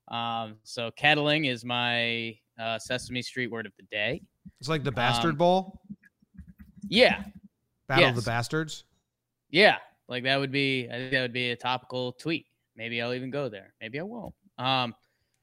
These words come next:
Speaker 1: outside of that, I, some more Unbreakable Kimmy Schmidt last night.
Speaker 2: How are you
Speaker 1: Um,
Speaker 2: enjoying that?
Speaker 1: I'm enjoying it. I mean, it's, um, you know, I,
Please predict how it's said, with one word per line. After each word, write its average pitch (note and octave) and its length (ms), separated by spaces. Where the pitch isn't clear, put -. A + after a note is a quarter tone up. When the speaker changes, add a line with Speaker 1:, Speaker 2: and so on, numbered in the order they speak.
Speaker 1:
outside E3+ 380
of C3+ 140
that, D3 500
I, C3+ 1040
some - 180
more C#3 180
Unbreakable C3+ 520
Kimmy C3 240
Schmidt E3 380
last D3+ 400
night. D3+ 680
Speaker 2:
How C3 160
are F#3 80
you G3 80
Speaker 1:
Um, F#3 60
Speaker 2:
enjoying D#3+ 340
that? F#2 180
Speaker 1:
I'm D#4+ 160
enjoying D#3 480
it. A#3+ 240
I F#3+ 120
mean, G#3 280
it's, G3+ 280
um, F#3 460
you G#3 140
know, D#3 300
I, D3+ 200